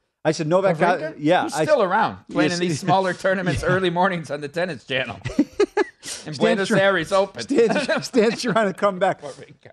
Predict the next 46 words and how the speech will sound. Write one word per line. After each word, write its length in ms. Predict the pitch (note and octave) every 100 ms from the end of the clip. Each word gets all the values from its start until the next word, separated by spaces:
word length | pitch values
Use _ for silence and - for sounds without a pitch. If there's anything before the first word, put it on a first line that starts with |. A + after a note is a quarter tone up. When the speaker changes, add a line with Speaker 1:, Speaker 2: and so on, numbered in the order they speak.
| _
Speaker 1:
Stan, 640 | - - F#3 G#3+ A#3+ B3 -
um, 600 | E3+ D3+ C3+ A#2+ A2 A2 _ _ _ _ _ _ _
ends 260 | D#3 E3 D#3+
up 160 | D#3+
in 80 | D#3+
a 20 |
situation 540 | C#3 D#3+ D3+ D3 D3 C#3+
where 80 | B2
he 40 |
beats 360 | G2+ D3 - B2+
Novak. 380 | C#3 A2 E2 _ A2 _
I 40 | -
think 200 | G#3+ C4+
he 100 | B3+
Speaker 2:
How 120 | B2
big 140 | C3
a 20 |
Speaker 1:
lost 100 | D3
Speaker 2:
dog 140 | D3 D3
Speaker 1:
him. 60 | C#3
Speaker 2:
was 140 | A#2+
he 120 | E3
in 60 | C#3+
that 240 | D#3+ D#3+
match? 400 | A2+ E2 - - _ G#2 F2
Speaker 1:
Big. 240 | C#3 B2
Speaker 2:
You 60 | D3
must 160 | D#3+
have 80 | D#3
laid 160 | D#3 D3
a 40 |
big 200 | C#3+ D3
price 160 | - F3+
Speaker 1:
No, 60 |
I 80 | F3+
Speaker 2:
with, 80 | F3
Speaker 1:
didn't. 160 | G#3+ E3+
I 100 | -
Speaker 2:
or 20 |
Speaker 1:
had 140 | G#3+
Speaker 2:
the 40 | E3+
Speaker 1:
Novak, 320 | F3 F#3+ E3+
Speaker 2:
games. 100 | -
Speaker 1:
I 100 | D3+
had 200 | D#3+ G3+
Novak, 800 | D#3 D3+ D#3+ E3 D3+ C3 B2